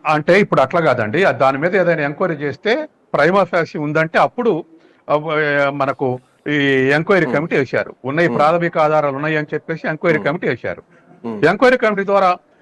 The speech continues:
Speaker 1: ఏదైనా కన్క్లూజన్కి వస్తే అప్పుడు ఇంకో యాక్షన్ ఉండొచ్చు.
Speaker 2: Hmm.
Speaker 1: కాబట్టి ఆ తొందరపడి వెంటనే డెసిషన్ తీసుకునేటువంటి అవకాశం లేదు.
Speaker 2: Hmm.
Speaker 1: ఎందుకంటే న్యాయ వ్యవస్థల ముందర ఇప్పటికి కూడా వాదనలు ప్రతివాదనలు విన్న తర్వాతనే
Speaker 2: Hmm.
Speaker 1: యాక్షన్ తీసుకుంటుందిగా,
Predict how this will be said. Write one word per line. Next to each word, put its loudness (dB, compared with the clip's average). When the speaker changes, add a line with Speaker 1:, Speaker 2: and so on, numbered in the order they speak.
Speaker 1:
ఏదైనా 2
కన్క్లూజన్కి -4
వస్తే -6
అప్పుడు -2
ఇంకో 0
యాక్షన్ -2
ఉండొచ్చు. -16
Speaker 2:
Hmm. -16
Speaker 1:
కాబట్టి 2
ఆ 2
తొందరపడి 2
వెంటనే 0
డెసిషన్ -6
తీసుకునేటువంటి -4
అవకాశం 0
లేదు. -4
Speaker 2:
Hmm. -10
Speaker 1:
ఎందుకంటే 2
న్యాయ 4
వ్యవస్థల 2
ముందర -2
ఇప్పటికి 0
కూడా 4
వాదనలు 2
ప్రతివాదనలు -4
విన్న -4
తర్వాతనే 0
Speaker 2:
Hmm. -2
Speaker 1:
యాక్షన్ -2
తీసుకుంటుందిగా, -2